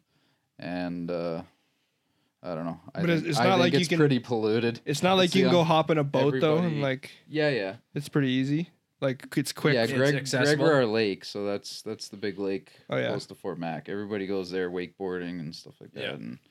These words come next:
Speaker 1: it's a, it's a decent sized lake. And then, uh, north of Fort Mac, we got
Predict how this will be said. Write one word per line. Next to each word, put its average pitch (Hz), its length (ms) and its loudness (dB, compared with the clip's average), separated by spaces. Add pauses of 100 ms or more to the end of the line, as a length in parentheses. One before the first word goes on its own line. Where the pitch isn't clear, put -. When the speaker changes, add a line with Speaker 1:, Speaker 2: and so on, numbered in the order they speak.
(840)
Speaker 1:
it's - 180 -18
a, 101 180 -8
it's 107 160 -12
a 117 40 -12
decent 80 400 -14
sized 85 300 -10
lake. 90 340 -10 (440)
And 92 300 -10
then, 92 320 -8
uh, 90 380 -8 (240)
north 117 380 -2
of 110 80 -10
Fort 101 240 -6
Mac, 92 400 -6 (600)
we 101 200 -12
got 92 280 -4